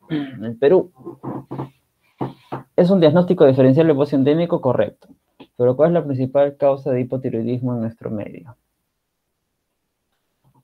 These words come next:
La causa autoinmune, ¿no? La tiroiditis Hashimoto.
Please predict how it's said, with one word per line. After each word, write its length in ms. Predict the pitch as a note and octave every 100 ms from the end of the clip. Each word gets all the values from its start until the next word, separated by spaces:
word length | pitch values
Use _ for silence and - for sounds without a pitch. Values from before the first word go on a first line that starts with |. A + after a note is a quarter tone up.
| _ _ _ - - _ _ _ _ _ C3
La 140 | C3
causa 280 | D#3+ E3+ D#3+
autoinmune, 500 | B2+ B2+ B2 G#2 G#2
¿no? 300 | C#3+ G#3 -
La 80 | C3+
tiroiditis 400 | B2+ C3+ C3+ C3+
Hashimoto. 680 | C3 C#3 D#3 F3+ F3+ A2+